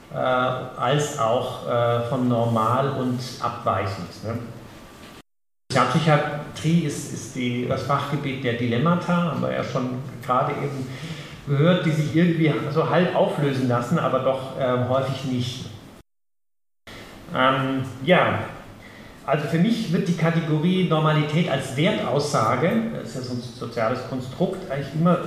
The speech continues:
gewinnt immer weniger an Bedeutung. Ähm,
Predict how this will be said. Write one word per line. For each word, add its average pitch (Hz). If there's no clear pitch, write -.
gewinnt 160
immer 160
weniger 165
an 117
Bedeutung. 151
Ähm, 139